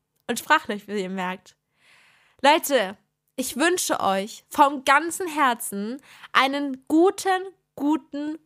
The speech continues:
Rutsch ins neue Jahr, auf das, dass alle eure Wünsche in Erfüllung gehen, dass ihr die beste Version von euch selber in zweitausendvierundzwanzig werdet,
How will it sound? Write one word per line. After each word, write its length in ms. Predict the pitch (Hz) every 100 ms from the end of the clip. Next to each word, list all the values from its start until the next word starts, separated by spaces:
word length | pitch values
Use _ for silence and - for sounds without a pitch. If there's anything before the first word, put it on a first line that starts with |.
| _
Rutsch 680 | - - 254 262 - - - _ _ _ _
ins 220 | 247 247
neue 280 | 247 226 226
Jahr, 400 | 226 175 175 214 302 _ _ _ _ _ _ _ _ -
auf 160 | 247
das, 320 | - 269 277 -
dass 220 | 262 262 -
alle 500 | 254 294 330 330 302
eure 400 | - 254 247 226
Wünsche 560 | 233 254 269 - 269 262 -
in 100 | 240
Erfüllung 560 | 233 - 202 196 196
gehen, 400 | 190 196 208 269 - _ _ _ _ -
dass 180 | 254
ihr 60 | -
die 100 | 247
beste 400 | 208 262 - 320
Version 640 | 285 262 214 220 220 233
von 200 | - 214
euch 180 | 220 226
selber 460 | - 220 208 190 180
in 100 | 202
zweitausendvierundzwanzig 1120 | - 226 247 240 - 214 214 - 190 196 -
werdet, 480 | 196 190 240 381